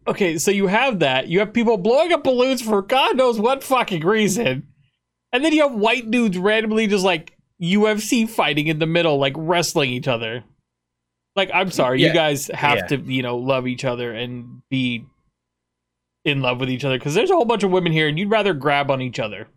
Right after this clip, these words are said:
Speaker 1: <laughs>
Speaker 2: You have to admit, though, this is ten times better than what you showed me.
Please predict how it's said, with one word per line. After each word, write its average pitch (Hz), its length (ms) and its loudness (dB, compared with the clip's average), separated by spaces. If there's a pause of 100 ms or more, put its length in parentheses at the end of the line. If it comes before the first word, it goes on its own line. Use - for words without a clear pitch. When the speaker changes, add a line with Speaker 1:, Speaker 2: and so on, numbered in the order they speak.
(240)
Speaker 1:
<laughs> - 60 -8 (1300)
Speaker 2:
You 185 140 2
have 247 160 4
to 294 60 4
admit, 208 260 6
though, 226 160 6
this 175 260 2
is 190 140 -2
ten 165 240 0
times 147 240 2
better 135 160 4
than 120 140 0
what 117 100 -2
you 127 200 -6
showed 98 340 -6
me. 90 260 -14